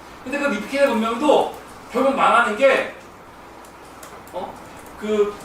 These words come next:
이민족들이 침범해 들어오면서 미케-, 미케네 문명이 이 멸망하고 망하는 거거든요. 근데 이 미케네 문명이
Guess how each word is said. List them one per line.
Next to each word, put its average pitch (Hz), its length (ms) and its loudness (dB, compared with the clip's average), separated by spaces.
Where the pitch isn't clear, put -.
이민족들이 254 640 -2
침범해 302 340 0
들어오면서 202 680 0
미케-, 226 520 2
미케네 247 300 0
문명이 196 600 0
이 170 200 -4
멸망하고 226 560 6
망하는 202 320 2
거거든요. 147 500 -4
근데 262 180 -4
이 220 80 -4
미케네 285 320 -2
문명이 247 760 2